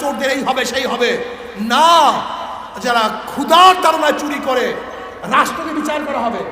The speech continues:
তোমার রাষ্ট্রের মধ্যে একজন ক্ষুধার্ত ছিল কেন? সেখানে চোরের বিচার তো হবেই না, বরং বিচার হবে রাষ্ট্রের। যেরকম ওমর ইবনে খাত্তাব রাদিয়াল্লাহু বলেছেন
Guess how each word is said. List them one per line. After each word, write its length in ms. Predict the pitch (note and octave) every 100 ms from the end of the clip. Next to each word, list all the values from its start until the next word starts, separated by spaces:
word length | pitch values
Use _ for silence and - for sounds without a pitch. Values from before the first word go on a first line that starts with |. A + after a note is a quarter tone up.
| -
তোমার 180 | C4
রাষ্ট্রের 320 | C4 - D4+ C#4
মধ্যে 420 | C4 G3+ B3 G3 - -
একজন 280 | A#3+ A#3+ B3
ক্ষুধার্ত 480 | C#4+ D4 C4+ C#4 -
ছিল 240 | F4 G4
কেন? 140 | E4+ D4+ A3 C#3+ - - - - - -
সেখানে 280 | B3+ C4+ B3+
চোরের 240 | D4 C#4+
বিচার 320 | D4 C#4 - D#4
তো 60 | -
হবেই 460 | - A#3 C4+ F#4 F4+
না, 240 | E4+ A#3+ F#3 F#3 - - -
বরং 140 | A#3
বিচার 440 | A3+ F#3 B3+ C#4+ B3+
হবে 140 | B3
রাষ্ট্রের। 460 | A#3 B3 - A3+ E3+ E3 - - - - -
যেরকম 280 | B3+ C4+ C4
ওমর 180 | C#4+
ইবনে 160 | C#4 B3
খাত্তাব 340 | B3 C4+ D#4+ D#4
রাদিয়াল্লাহু 360 | D4 D4 C#4
বলেছেন 300 | C#4 C4+ C4+